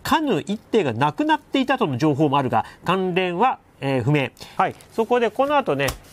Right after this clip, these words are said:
えー、翌日ですけどもね、魚釣島上陸のメキシコ人海保が書類送検。尖閣は日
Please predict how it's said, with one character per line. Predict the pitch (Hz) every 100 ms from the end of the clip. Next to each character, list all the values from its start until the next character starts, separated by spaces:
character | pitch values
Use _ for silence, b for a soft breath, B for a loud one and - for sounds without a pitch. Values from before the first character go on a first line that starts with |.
| -
え | 123 117 110 110
ー、 |
翌 | 147 185 262
日 | 226 226 214
で | 220
す | -
け | 117
ど | 98
も | 131
ね、 | 180 -
魚 | 190 320
釣 | - 285
島 | 277 262
上 | 226 240
陸 | 220 214
の |
メ | 190 202
キ | 302
シ | 294 -
コ | 285
人 | 180 151
海 | 131 311 330
保 | 202 156
が | 131
書 | 175 190
類 | 311 269
送 | - 233 165
検。 | - 101 101
尖 | - 311 269
閣 | - 185 -
は | 175 170
日 | 160 196